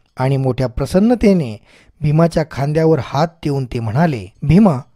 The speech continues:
तुला हत्यारांची चांगली जाण आहे. आम्ही तुला इथं लोहार शाळा काढून देतो. आमच्यासाठी तू हत्यारं बनवशील का?"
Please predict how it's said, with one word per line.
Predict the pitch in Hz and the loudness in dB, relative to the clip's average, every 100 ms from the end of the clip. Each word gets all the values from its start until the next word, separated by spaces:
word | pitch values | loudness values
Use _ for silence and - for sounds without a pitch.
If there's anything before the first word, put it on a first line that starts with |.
| _ - | _ -4
तुला | 208 208 | 0 0
हत्यारांची | 185 185 - 247 254 226 233 | 0 -2 2 4 2 0 2
चांगली | 190 185 190 | 4 4 2
जाण | 180 139 110 | 0 -2 -4
आहे. | 98 95 - _ _ _ - | -10 -14 -20 _ _ _ -6
आम्ही | 135 127 160 - - - - | -4 -4 -6 -8 -16 -16 0
तुला | 240 | 2
इथं | 247 240 247 | 4 4 4
लोहार | 202 170 202 | 8 8 6
शाळा | - 208 214 | 4 4 4
काढून | 180 160 160 | 6 4 4
देतो. | 160 156 98 - _ _ _ _ 127 | 2 0 -8 -12 _ _ _ _ -8
आमच्यासाठी | 127 113 147 180 180 | -8 -4 -4 -2 -2
तू | 196 233 214 139 - | -2 0 0 -2 -6
हत्यारं | 120 - 165 185 208 | -10 -2 4 6 6
बनवशील | 220 254 - 294 | 6 6 6 4
का?" | - | 4